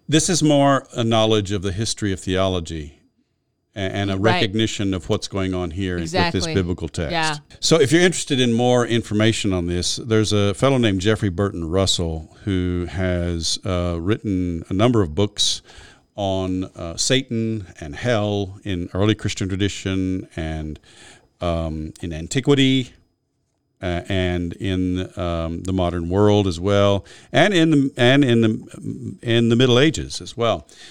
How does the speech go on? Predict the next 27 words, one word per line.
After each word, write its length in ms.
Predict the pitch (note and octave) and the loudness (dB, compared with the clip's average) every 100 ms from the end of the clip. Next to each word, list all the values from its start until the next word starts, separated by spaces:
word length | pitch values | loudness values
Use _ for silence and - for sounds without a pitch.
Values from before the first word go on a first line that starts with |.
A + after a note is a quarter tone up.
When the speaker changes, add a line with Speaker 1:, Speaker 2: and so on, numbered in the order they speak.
| - - | -20 -8
Speaker 1:
And 160 | G#2 | -4
he 80 | G#2 | -2
has 240 | G#2 B2+ A2 | 2 2 4
another 340 | A2 C3 C#3 | 4 4 4
book. 360 | G2 G2+ F#2+ - - | 2 -2 -4 -10 -14
He 100 | - | -6
has 200 | G2+ C3 | -2 -2
a 40 | B2 | -2
book 200 | A2 G#2+ | -4 -4
that's 160 | G2 | -8
called 260 | - G#2 F#2 | -8 -6 -6
The 60 | F2 | -8
Prince 440 | - - B2 - | -8 -4 -2 -2
of 220 | F2 D#2 | -6 -6
Darkness 680 | F#2+ F#2 - D2+ C#2 - - - - _ _ | -2 -2 -4 -10 -6 -4 -4 -8 -20 _ _
that 280 | - F2+ E2 _ _ - | -8 -6 -8 _ _ -6
kind 160 | A2 | -2
of 80 | G2 | 0
summarizes 760 | - - A2+ G#2 F#2 E2+ D#2+ D2 | 0 0 0 0 -2 -6 -10 -12
all 260 | D#2+ E2 | -10 -8
of 120 | D#2 | -10
it. 200 | D2 - - | -12 -18 -16
That 180 | - E2+ | -12 -10
is 200 | D#2+ D#2 | -10 -14
a 60 | E2+ | -18
pretty 300 | - A#2 F#2 | -12 -10 -8
good, 360 | F#2 F2+ E2 | -6 -6 -8